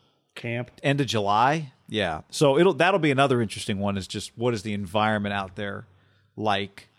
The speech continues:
Speaker 2: And, you know, not that you're getting a stadium full of people, but
Speaker 1: If, even if I, if I was Kyle and, like, we were full go, I mean, the whole country is except California, but if,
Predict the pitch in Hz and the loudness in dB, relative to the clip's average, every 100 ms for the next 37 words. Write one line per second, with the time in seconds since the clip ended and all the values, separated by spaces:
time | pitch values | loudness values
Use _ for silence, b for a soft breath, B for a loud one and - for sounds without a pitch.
0 | _ _ _ _ _ 151 131 - 85 95 | _ _ _ _ _ -2 -2 -4 -6 -2
1 | 104 107 98 98 107 87 82 - 113 95 | -2 -2 -8 -6 -6 -8 -10 -8 -6 -6
2 | 90 101 92 - 117 98 - - 107 - | -8 -10 -10 -6 -6 -6 -14 -14 -14 -16
3 | _ _ _ _ _ _ _ _ _ - | _ _ _ _ _ _ _ _ _ 0
4 | - 202 - 196 175 139 143 139 - 139 | 0 0 2 4 6 6 4 4 2 2
5 | 147 147 135 120 - 135 131 131 117 107 | 4 4 4 2 2 4 4 4 2 2
6 | 110 101 - _ _ - _ - 143 127 | 0 -2 -10 _ _ -20 _ 4 6 6
7 | - 151 131 120 120 120 120 117 - b | 4 4 4 4 6 6 6 2 -2 b
8 | b b b - 117 107 _ - 120 117 | b b b -2 0 0 _ 0 2 2
9 | 120 117 104 104 104 - 104 - _ - | 2 -2 -2 -4 -6 -6 -6 -6 _ -10
10 | 123 104 107 101 92 107 95 - _ _ | -6 -6 -8 -8 -10 -10 -12 -14 _ _
11 | _ 127 110 | _ -4 -4